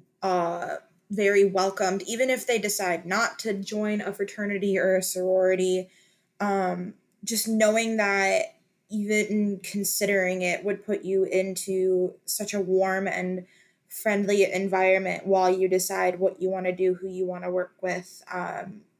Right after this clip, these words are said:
if you wanna go for it or not. Um, yeah, I, I think the last thing I really have to say is don't be surprised if at some <laughs> point in the next year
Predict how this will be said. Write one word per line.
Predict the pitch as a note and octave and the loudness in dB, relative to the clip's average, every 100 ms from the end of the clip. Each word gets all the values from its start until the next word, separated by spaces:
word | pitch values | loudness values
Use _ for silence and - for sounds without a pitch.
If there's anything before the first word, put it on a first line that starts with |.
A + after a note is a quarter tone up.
| _ | _
if | G3+ G3+ G3+ | 0 0 -2
you | G3+ | -4
wanna | G3 G3 | -2 -2
go | F#3+ F#3 | 2 2
for | F#3 F#3 F#3 | 0 -2 -2
it | F#3 | 0
or | F#3 | -2
not. | F#3 F3+ F3+ - _ - _ _ _ | -2 -2 -2 -4 _ -20 _ _ _
Um, | F#3+ F#3+ F#3 A2 G#2+ G2+ _ _ _ _ _ _ _ _ _ _ _ _ | 0 2 0 -2 -8 -12 _ _ _ _ _ _ _ _ _ _ _ _
yeah, | G#3+ G3+ G#3 A#3 - | -2 4 4 4 2
I, | G#3 G#3 A3+ A3+ A3 - G3+ - | 4 4 2 -4 -8 -10 -16 -4
I | G3 | -4
think | G3 G3+ G3+ | -2 -4 0
the | G3+ | 0
last | G3 F#3 - | 0 -2 -4
thing | G3 | 0
I | |
really | G3 F#3+ G3 | 4 4 4
have | G3 F#3+ | 0 -2
to | F#3+ | -2
say | - F#3 G3 G#3 | 0 2 4 2
is | G3 G3 G3 F#3+ - | 2 4 4 2 -4
don't | F#3+ F#3 | -4 -4
be | F#3 G3 | -2 -4
surprised | G#3 A3 B3 C4 C4 | -2 0 2 2 0
if | C4 | 4
at | C4+ - | 4 4
some | D4 - - | 4 4 6
<laughs> | |
point | F#4 C4+ B3+ | 6 6 4
in | B3 B3 | -2 -2
the | A#3 | -4
next | A#3+ A#3 - | -4 -4 -14
year | C#4 C4+ A#3+ | 0 2 2